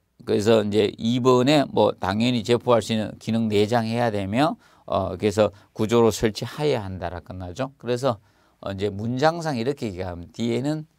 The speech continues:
없다, 아니한다,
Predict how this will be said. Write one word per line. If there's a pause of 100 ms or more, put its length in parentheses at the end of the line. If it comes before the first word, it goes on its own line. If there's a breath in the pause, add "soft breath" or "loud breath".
(600)
없다, (480)
아니한다,